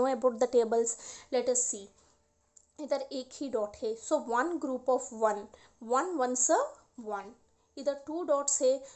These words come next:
so one multiplied by two, क्या आएगा? One two sir two, three dots, one multiplied by three, three,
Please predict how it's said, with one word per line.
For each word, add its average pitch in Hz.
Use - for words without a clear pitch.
so 359
one 302
multiplied 262
by 349
two, 233
क्या 302
आएगा? 269
One 302
two 254
sir 302
two, 240
three 302
dots, 269
one 294
multiplied 269
by 226
three, 302
three, 294